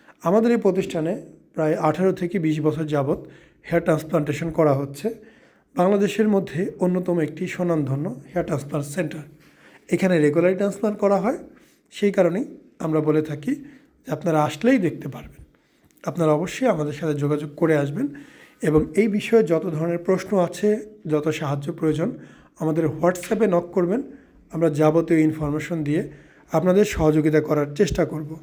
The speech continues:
যদি আমাদের ভিডিওগুলো ভালো লাগে, ইনফরমেটিভ লাগে, অবশ্যই আমাদের সাথে থাকবেন। আমাদের চ্যানেলটি ফলো করবেন, সাবস্ক্রাইব করবেন, আপনাদের মতামত জানাবেন,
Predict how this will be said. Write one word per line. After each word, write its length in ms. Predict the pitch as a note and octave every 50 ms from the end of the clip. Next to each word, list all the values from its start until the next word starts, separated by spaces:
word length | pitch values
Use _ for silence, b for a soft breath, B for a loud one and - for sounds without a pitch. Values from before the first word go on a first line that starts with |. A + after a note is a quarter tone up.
| - - b b b b b b b b -
যদি 160 | F3+ F3+ F3+ E3+
আমাদের 320 | D#3 D#3 D#3+ D#3+ D3+ D3 D3
ভিডিওগুলো 380 | - D#3+ D#3 D3+ C#3+ D3+ D3+ C#3+
ভালো 220 | B2+ C#3 D3 D3+
লাগে, 280 | D3 C#3+ C#3+ E3 F#3+ F3+
ইনফরমেটিভ 560 | D#3+ D#3 - E3 D3+ D3+ D#3 D3+ D#3+ E3 F3+
লাগে, 260 | F3 D#3 D3 E3 A#3 - - B B B B B B B B -
অবশ্যই 420 | - D#3+ D#3+ F3 - - - G#3+ G#3
আমাদের 340 | F3+ D#3+ E3 D#3+ D#3+ D#3+ D#3
সাথে 280 | D#3 - - - E3+
থাকবেন। 420 | D3+ - D#3 C#3 B2+ D3+ F#3 A#3+ - - B B B B B B B B B B
আমাদের 300 | F#3 F3 F#3 F#3 G3 F#3
চ্যানেলটি 400 | - F3+ E3+ F3 F3 F3 F#3+ F#3
ফলো 320 | F3 - - E3+ E3 E3+
করবেন, 280 | E3 E3+ E3 E3+ E3+ E3+
সাবস্ক্রাইব 520 | D#3+ - - D#3+ - - - - E3+ D#3+ D#3+ -
করবেন, 300 | - D#3+ D3+ D#3 F3+ G3
আপনাদের 400 | F3 C#3+ D3 D#3+ D3 D3+ D3+ C#3+
মতামত 460 | C#3+ C#3+ C#3+ C#3+ - D3+ D3+ C#3+ B2+
জানাবেন, 380 | C#3+ C#3+ C#3+ D3+ D3+ E3 A3